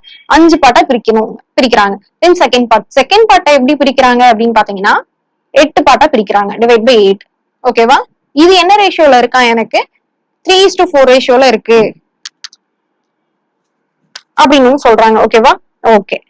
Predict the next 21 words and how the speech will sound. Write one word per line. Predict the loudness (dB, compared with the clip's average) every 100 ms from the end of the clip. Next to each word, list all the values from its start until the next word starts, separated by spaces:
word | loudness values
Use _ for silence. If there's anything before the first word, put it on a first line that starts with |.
| _ _ _ _ _ _ _ _ _ _ _ _ _ -6
இப்ப | -2 0
என்ன | 2 2
பண்றாங்க | 2 2 2 0
அப்படின்னு | 0 0
பாத்தீங்கன்னா, | 0 0 -2
எப்பவும் | 0 0 2
போல | 2
நம்ம | 2 0
டிவிஷன்ல | -2 -2 0 0
எழுதிக்கலாம். | -2 -6 -12 -16 _ -4
Divide | -2 0 0
by | -2 -2 _ _ _ _ _
ninety-four | -2 0 0 0 0 2 2
by | 2 2
x | -2 -4 -2
divide | 0 0 0
by | 0 0
eight | -2 -4
equal | -4 -2 0 -2
to | -4 -6 _ _ _ _ _ _ _ _ _
three | -2 0